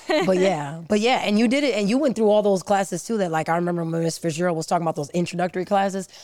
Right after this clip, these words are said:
Speaker 2: Those are also the weeding out
Speaker 1: They
Speaker 2: classes,
Speaker 1: are.
Speaker 2: is what she told us.
Speaker 1: They are.
Speaker 2: And she was telling us that, like, yeah, so, like, you coulda used that as
Speaker 1: Yeah.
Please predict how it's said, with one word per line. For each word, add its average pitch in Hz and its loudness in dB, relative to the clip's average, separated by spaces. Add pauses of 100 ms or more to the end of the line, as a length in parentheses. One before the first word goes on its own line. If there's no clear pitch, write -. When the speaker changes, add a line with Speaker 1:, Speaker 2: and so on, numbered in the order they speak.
Speaker 2:
Those 180 0
are 175 0
also 220 0
the 175 2
weeding 170 2
out 277 0
Speaker 1:
They - -8
Speaker 2:
classes, 185 -4
Speaker 1:
are. 233 -4
Speaker 2:
is 180 0
what 170 0
she 220 -4
told 339 0
us. 277 0
Speaker 1:
They 190 -2
are. 233 -4
Speaker 2:
And 175 -4
she 185 -6
was 185 -2
telling 285 2
us 214 0
that, 180 -4
like, 170 -2
yeah, 175 -2
so, - -4
like, 180 0
you 180 -4
coulda 240 0
used 180 -2
that 170 0
as 160 -2
Speaker 1:
Yeah. 208 -8